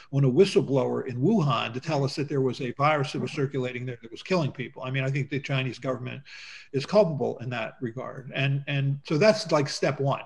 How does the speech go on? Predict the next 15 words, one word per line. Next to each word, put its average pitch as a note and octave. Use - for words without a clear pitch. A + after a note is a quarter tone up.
And C#3+
then F3+
once F#3+
you F#3+
know D#3+
that, D#3+
you C3+
can D3
have C#3+
an D3
international D#3+
team C#3+
of B2
scientists C#3
that, C3